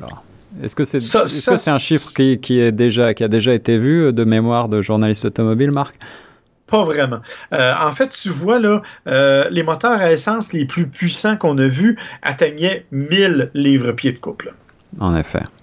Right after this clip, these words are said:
Speaker 1: Ouais.
Speaker 2: Alors là, on n'est pas du tout dans le même monde. Bien sûr, c'est un moteur électrique, ça veut dire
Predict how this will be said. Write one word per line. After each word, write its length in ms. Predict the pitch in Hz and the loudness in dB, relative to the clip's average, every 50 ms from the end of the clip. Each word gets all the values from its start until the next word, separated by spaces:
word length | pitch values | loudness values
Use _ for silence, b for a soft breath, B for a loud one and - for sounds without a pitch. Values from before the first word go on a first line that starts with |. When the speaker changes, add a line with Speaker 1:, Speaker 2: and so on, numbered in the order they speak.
| - - - | -18 -16 -16
Speaker 1:
Ouais. 60 | - - _ _ _ b b b | -16 -18 _ _ _ b b b
Speaker 2:
Alors 280 | - 135 139 131 131 143 | -2 0 2 2 4 4
là, 180 | 170 190 196 156 | 4 4 4 2
on 120 | 135 135 | 0 0
n'est 80 | 139 135 | 0 0
pas 140 | 151 170 | 0 0
du 200 | 147 135 165 185 | -2 -2 -6 -8
tout 160 | 175 - 214 180 | -6 -6 -2 0
dans 140 | 156 131 | 2 2
le 80 | 127 127 | 2 0
même 180 | 127 117 113 113 | -2 -2 -2 0
monde. 240 | 127 151 170 165 | 0 0 0 0
Bien 160 | 139 143 147 139 | 0 0 0 0
sûr, 160 | - 202 175 | -2 -4 -2
c'est 100 | - 160 | -2 -2
un 60 | 131 | 0
moteur 320 | 123 123 123 147 139 131 | 0 -2 0 0 -2 -2
électrique, 400 | 127 120 113 107 - - 147 131 | -2 -4 -6 -8 -6 -8 -8 -6
ça 140 | - - 107 | -4 -4 -2
veut 140 | 107 113 120 | 0 -2 -2
dire 260 | 113 120 131 127 120 | 0 0 0 0 0